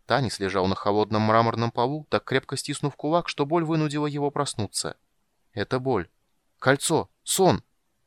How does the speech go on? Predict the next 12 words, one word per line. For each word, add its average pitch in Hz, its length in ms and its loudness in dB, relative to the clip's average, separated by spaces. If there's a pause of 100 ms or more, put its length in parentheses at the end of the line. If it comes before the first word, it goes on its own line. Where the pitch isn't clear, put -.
(240)
Разом 98 340 0
все 113 160 -4
вспомнив, 127 480 -2
Танис 151 300 0
вскинулся 143 480 0
в 135 80 -6
ужасе, 101 340 -4
оглядываясь 90 480 -2
кругом. 90 420 -4 (540)
Зал 139 260 0
был 143 160 -2
пуст, - 400 -12